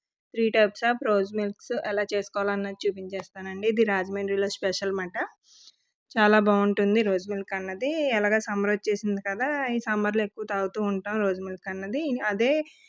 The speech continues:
ఇంట్లో ఈజీగా ఎలా చేసుకోవాలన్నది చూపించేస్తాను. ఒకటి నార్మల్ రోజ్ మిల్క్ అండి, ఒకటి కోవా రోజ్ మిల్క్, ఒకటేమో సేమియా రోజ్ మిల్క్. ఎలా చేయాలన్నది చూపించేస్తాను. వీడియోలోకి వెళ్ళిపోదాం.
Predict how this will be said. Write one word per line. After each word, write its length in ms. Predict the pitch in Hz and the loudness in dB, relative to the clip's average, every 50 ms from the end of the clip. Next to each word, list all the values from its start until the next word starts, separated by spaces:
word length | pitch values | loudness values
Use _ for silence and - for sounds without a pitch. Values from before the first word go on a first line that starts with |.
| _ _ _ - | _ _ _ -2
ఇంట్లో 280 | 240 233 214 233 240 247 | 0 0 4 6 6 6
ఈజీగా 400 | 247 233 214 208 226 226 220 220 | 6 6 6 6 6 6 6 6
ఎలా 160 | 220 220 214 | 6 4 4
చేసుకోవాలన్నది 680 | 214 226 214 - - - 214 208 208 208 208 214 208 - | 4 2 0 0 -2 -4 -2 -2 0 0 0 -2 0 0
చూపించేస్తాను. 840 | - 202 190 196 196 190 185 196 190 180 - _ 190 185 185 233 311 349 294 - _ _ _ _ _ _ _ _ - | 0 2 2 2 -2 0 0 -2 -2 -4 -6 _ -10 -6 -4 -4 -4 -4 -6 -6 _ _ _ _ _ _ _ _ -4
ఒకటి 220 | 254 240 233 226 | 0 2 4 4
నార్మల్ 380 | 233 220 208 208 214 220 220 226 | 4 4 4 4 2 2 2 4
రోజ్ 220 | 220 214 208 202 220 | 4 4 4 4 4
మిల్క్ 260 | 214 208 202 208 220 | 4 2 4 4 4
అండి, 160 | 208 214 220 | 4 6 6
ఒకటి 180 | 226 220 220 - | 4 4 2 2
కోవా 300 | 214 190 190 190 196 196 196 | 2 4 4 6 4 4 6
రోజ్ 260 | 202 196 190 185 202 | 4 4 4 2 0
మిల్క్, 340 | 196 196 196 196 - 277 294 302 | 0 -2 -2 -2 -2 0 2 4
ఒకటేమో 600 | 285 262 240 226 214 214 214 196 196 214 240 277 269 | 4 4 4 2 2 2 0 0 0 -2 -2 -2 0
సేమియా 380 | - 269 226 202 202 196 190 185 | 0 2 2 2 2 2 2 2
రోజ్ 240 | 185 180 170 185 | 2 2 0 -2
మిల్క్. 320 | 190 185 180 185 - - 285 403 494 392 | -4 -4 -4 -4 -4 -2 -2 0 0 0
ఎలా 160 | 269 233 214 220 220 | 2 2 0 0 0
చేయాలన్నది 580 | 220 196 196 190 196 196 190 202 220 240 247 | 0 0 2 0 0 0 -2 -2 -4 -4 -2
చూపించేస్తాను. 800 | 240 233 202 208 196 185 190 180 185 - - - 202 202 233 339 480 571 - _ _ _ _ _ - | -2 -2 0 0 -2 -2 -2 -4 -6 -6 -10 -14 -10 -8 -8 -8 -8 -10 -12 _ _ _ _ _ 0
వీడియోలోకి 440 | 240 220 208 208 196 196 196 196 202 | 0 2 2 2 2 0 0 -2 -2
వెళ్ళిపోదాం. 420 | 180 185 196 190 185 220 294 | -4 -4 -4 -4 -4 -4 -4